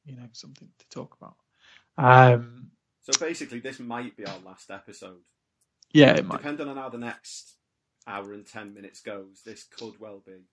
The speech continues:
Speaker 2: our, uh, our swan song. So we better make it a good one. I'll have to get some really good swears in there, 'cause if I'm going out, I'm going out swearing.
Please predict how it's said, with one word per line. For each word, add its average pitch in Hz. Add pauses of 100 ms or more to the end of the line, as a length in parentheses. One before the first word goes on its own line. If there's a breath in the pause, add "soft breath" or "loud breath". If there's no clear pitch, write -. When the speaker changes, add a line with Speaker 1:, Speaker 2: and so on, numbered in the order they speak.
(540)
Speaker 2:
our, 92
uh, -
our 95
swan 101
song. 117
So 123
we 127
better 151
make 151
it 107
a 101
good 101
one. 135 (760)
I'll 104
have 120
to 147
get 131
some 110
really 104
good 98
swears 101
in 107
there, 104
'cause -
if 117
I'm 117
going 123
out, 110
I'm 104
going 107
out 95
swearing. 98